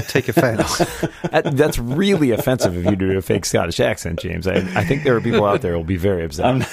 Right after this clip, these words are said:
Speaker 3: I'm not doing one on a show with an actual Scottish guy, that's for sure. <laughs>
Speaker 2: I will, because I'm suicidal.
Speaker 3: <laughs> I, I might, you know, in other circumstances,
Speaker 2: Is a,
Speaker 3: but
Speaker 2: I, I think a Sean Connery, to me, a Sean Connery accent, for example, is always just a very, it's a distinct thing in and of itself that really has nothing to do with a Scottish accent.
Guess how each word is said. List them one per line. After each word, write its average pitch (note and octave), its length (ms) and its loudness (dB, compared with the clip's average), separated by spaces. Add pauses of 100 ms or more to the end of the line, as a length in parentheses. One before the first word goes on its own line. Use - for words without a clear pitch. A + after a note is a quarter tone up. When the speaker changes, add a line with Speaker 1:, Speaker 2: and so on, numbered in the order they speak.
(120)
Speaker 3:
I'm F3 200 2
not D#3+ 220 2
doing C#3 300 2
one B2+ 160 2
on A2+ 160 2
a G#2+ 60 0
show A2 260 2
with G2 100 0
an G2 140 0
actual F#2+ 340 0
Scottish F2+ 400 -2
guy, - 280 0
that's - 240 0
for - 180 -4
sure. - 340 0
<laughs> D3+ 320 -2 (640)
Speaker 2:
I E3 120 4
will, A#2+ 300 2
because A2 340 -2
I'm F2+ 160 -2
suicidal. - 760 -2 (140)
Speaker 3:
<laughs> C3 240 0 (180)
I, C3+ 220 4
I D3 60 4
might, C#3+ 360 2 (160)
you E3 60 4
know, A#2+ 300 2
in B2+ 200 0
other B2 300 2
circumstances, B2+ 800 0
Speaker 2:
Is F3+ 120 4
a, - 100 0
Speaker 3:
but - 120 -16 (240)
Speaker 2:
I, F3 200 0
I E3 40 4
think G#3+ 200 -2
a F3+ 60 6
Sean B2 300 0
Connery, A#2 300 0
to B2 120 2
me, E3 120 4
a C#3+ 60 6
Sean B2+ 260 2
Connery A2+ 360 0
accent, A#2+ 360 -2
for C#3 100 2
example, B2+ 380 2
is F#2+ 100 0
always F#2+ 380 2
just - 240 -2
a F2 80 2
very, F#2 360 0
it's - 140 -2
a G#2+ 60 0
distinct G2 420 0
thing A2 260 0
in G#2+ 120 0
and F#2+ 100 2
of F2 80 -2
itself F2 440 -2
that - 100 -6
really F2+ 180 2
has E2 140 -4
nothing F2 240 -2
to D2+ 80 -4
do E2+ 160 -2
with F#2+ 120 0
a G#2 40 -2
Scottish A2+ 360 -2
accent. B2+ 400 -2